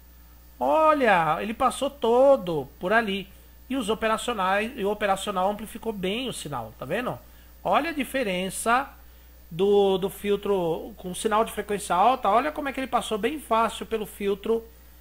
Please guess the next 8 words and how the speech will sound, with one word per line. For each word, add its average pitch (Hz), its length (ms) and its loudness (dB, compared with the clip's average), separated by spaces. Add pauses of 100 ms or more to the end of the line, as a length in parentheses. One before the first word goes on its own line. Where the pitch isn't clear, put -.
(240)
passa 190 300 2
alta, 170 360 4
pelo 170 240 -4
H 180 220 0
P 202 140 -4
F. 139 460 -4 (580)
Enquanto 208 440 -2
que 226 360 -4